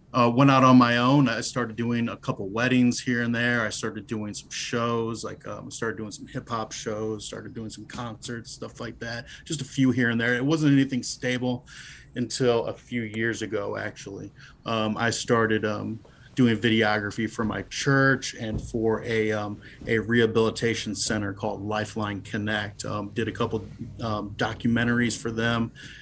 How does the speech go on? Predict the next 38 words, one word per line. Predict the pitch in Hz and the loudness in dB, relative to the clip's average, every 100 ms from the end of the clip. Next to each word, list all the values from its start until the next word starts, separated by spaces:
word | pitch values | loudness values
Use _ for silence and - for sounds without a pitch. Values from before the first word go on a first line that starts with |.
| - - - - | -20 -20 -20 -4
um, | 110 107 104 104 - - | 0 2 2 -2 -6 -6
that | 110 | -4
has | 113 104 - | -4 -4 -4
to | |
do | 104 107 | -2 -2
with | 101 | -2
addiction. | - 120 120 - 123 117 113 - - - - | -2 0 0 0 0 0 -4 -10 -20 -20 -6
And, | 113 110 107 107 | 0 2 2 0
um, | 107 107 101 98 - - - - - - - - - - | -2 -2 -4 -8 -12 -20 -20 -20 -20 -20 -20 -20 -20 -8
about | 131 120 120 | 0 2 2
a | 117 | -2
year | 104 117 160 175 127 | -4 0 6 8 6
ago, | 113 117 110 | 6 4 2
I | 110 | 0
branched | 110 117 110 107 113 | -2 0 0 -2 -2
out | 107 | 0
on | 107 | 0
my | 107 101 | -2 -2
own | 110 107 101 | -2 -2 -2
and | 98 | -4
started, | - 104 104 101 | -2 0 0 -2
um, | 101 98 104 | -4 -4 -2
Magnify | 107 104 101 - 107 95 | -2 -2 -4 -4 -4 -4
Film | - 113 107 104 | -4 -2 -2 -2
and | 101 | -4
Media | 107 104 101 98 | -4 -4 -6 -6
during | 104 120 120 117 | -2 2 4 4
the | 110 | 2
pandemic, | - 107 101 104 101 95 | -2 -6 -6 -6 -6 -4
during | 127 147 | 4 6
the | 135 | 6
first | - 131 123 | 4 0 2
initial | 123 117 - 110 98 | 0 -2 -2 -4 -2
wave | 110 107 104 98 - | -2 -2 -4 -8 -12
of | 107 101 98 - - - - | -8 -8 -10 -14 -20 -20 -12
the | 104 | -8
shutdown. | - 120 110 117 101 104 101 - - - - - - 117 | -2 -2 -2 -4 -4 -6 -10 -16 -20 -20 -20 -20 -8 0
Um, | 110 107 101 | 2 0 -2